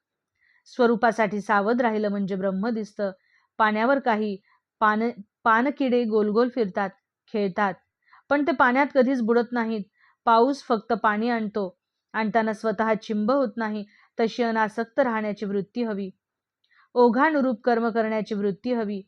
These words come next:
"मी कर्ता आहे" ही भावना सांडायला हवी आणि सारं पाहणारा फक्त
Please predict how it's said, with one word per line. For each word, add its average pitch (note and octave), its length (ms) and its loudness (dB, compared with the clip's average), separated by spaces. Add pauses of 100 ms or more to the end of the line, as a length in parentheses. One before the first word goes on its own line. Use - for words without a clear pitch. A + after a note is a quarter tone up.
(400)
"मी A#3 120 2
कर्ता A3+ 400 2
आहे" A#3+ 240 2
ही A3+ 160 -2
भावना G#3 420 -4
सांडायला G#3 500 -4
हवी G#3+ 260 -4 (320)
आणि G#3+ 200 -2
सारं A#3 340 2
पाहणारा A3 480 0
फक्त G#3 300 -6